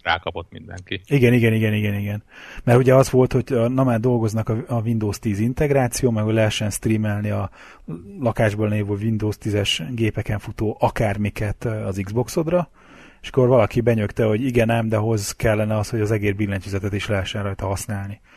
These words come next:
Speaker 2: És akkor erre a Phil Spencer, jól mondom?
Speaker 1: Mhm.
Speaker 2: Izé, reagálta az, hogy a, a, az az integrációs lépés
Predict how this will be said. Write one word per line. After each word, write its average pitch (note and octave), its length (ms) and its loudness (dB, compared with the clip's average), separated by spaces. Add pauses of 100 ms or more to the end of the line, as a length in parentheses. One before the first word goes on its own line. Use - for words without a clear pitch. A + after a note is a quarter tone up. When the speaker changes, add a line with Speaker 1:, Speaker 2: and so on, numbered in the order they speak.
(260)
Speaker 2:
És - 80 -20
akkor G#2+ 180 -4
erre G#2+ 360 2
a G#2 60 0
Phil A2 400 -2
Spencer, G#2 600 -4
jól G#2 140 -6
mondom? G2+ 420 -6 (140)
Speaker 1:
Mhm. F#2+ 100 -16 (580)
Speaker 2:
Izé, G#2 360 -2 (300)
reagálta G#2 560 0
az, A2+ 140 -2
hogy G#2 200 -2
a, G2 300 -2 (280)
a, A2+ 80 -8 (260)
az G2 100 -2
az F#2+ 120 -4
integrációs G2+ 1000 -6
lépés G2+ 680 -6